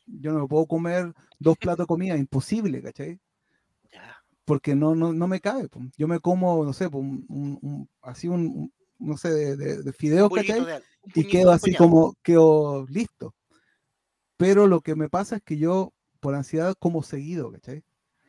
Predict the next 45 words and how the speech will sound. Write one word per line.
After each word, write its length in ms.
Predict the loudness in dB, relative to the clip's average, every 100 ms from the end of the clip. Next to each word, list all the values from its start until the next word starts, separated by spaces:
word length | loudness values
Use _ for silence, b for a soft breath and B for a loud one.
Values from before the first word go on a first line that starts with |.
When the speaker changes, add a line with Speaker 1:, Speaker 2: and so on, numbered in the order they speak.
| _ _ _
Speaker 1:
O 100 | -6
como 260 | 0 2 2
cosas 320 | -2 -6 -6
Speaker 2:
Ah. 20 |
Speaker 1:
súper, 280 | -4 -4 -8 _ _
súper, 400 | -8 -4 -4 -6
no 100 | -10
sé, 160 | -10
po, 180 | -12 -16 _ _
calóricas. 580 | -6 -2 -2 -4 -8 -10 b b b b b b b b b b b _ _
Entonces 440 | -6 2 2 2 0
me, 760 | 2 0 0 -2 -2 -2 -4
se, 340 | -6 -6 -6 -6
igual 260 | -6 -2 -2
engordo, 380 | -2 -2 -2 -4
pues, 180 | -8 -8
al 140 | -8
final 240 | -4 -4 0
igual 180 | 2 4
engordé, 380 | 4 2 2
pues, 160 | -2 -6 -10
porque 240 | -10 -8
el 60 | -4
cuerpo 260 | -4 -4
se 80 | -6
acostumbra, 480 | -8 -6 -6 -6 -8
¿cachai? 300 | -10 -12 -12
Y 20 |
toda 120 | -12
la 60 | -14
cuestión. 240 | -16 _ _ _ _ _ _ _
Entonces 300 | -6 -2 0
por, 160 | 0 -2
es 120 | -4
por 120 | -2
la 80 | -2
ansiedad, 220 | -2 -4
entonces 400 | -4 -6 -6 -8
hay 140 | -6 -4
que 100 | -4
mejorar 360 | -2 -2 -2
psicológicamente 920 | -4 -8 -2 0 0 -2 -6 -4 -4
para 180 | -4 -4
hacerlo, 280 | -6 -10 -10
¿cachai? 340 | _ -18 -16